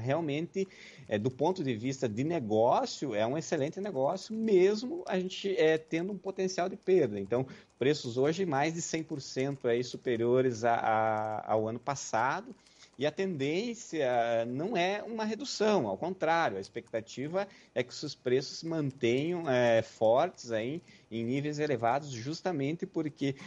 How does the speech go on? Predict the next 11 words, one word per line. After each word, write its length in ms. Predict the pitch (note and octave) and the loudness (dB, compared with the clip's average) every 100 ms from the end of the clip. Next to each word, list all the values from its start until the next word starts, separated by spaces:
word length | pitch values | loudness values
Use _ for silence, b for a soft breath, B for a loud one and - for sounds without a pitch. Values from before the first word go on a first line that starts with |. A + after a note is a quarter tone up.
| B - | B -2
o 100 | B2 | 0
cenário 640 | - D3 B2 A#2 C3+ F#3 | 2 2 2 2 2 2
de 80 | F3+ | 0
produção 520 | E3+ C#3+ B2+ - C3+ | -2 -6 -6 -4 -2
brasileira 1000 | A#2 B2 B2+ A#2 A#2+ G#2 G#2 C3 F3+ G3+ | 2 2 0 -2 -4 -2 0 2 2 0
como 280 | C#3 A#2+ A2 | -2 -6 -6
um 80 | G#2 | -6
todo, 340 | G#2 C#3 C#3 | -2 -2 0
não 160 | A#2 C3+ | -2 -2
só 180 | - B2 | -2 -2
paranaense, 1040 | - A2 G2 F#2 G2+ D3 G#3+ G#3+ - A2 | 0 0 -2 -4 -2 0 -2 -4 -6 -8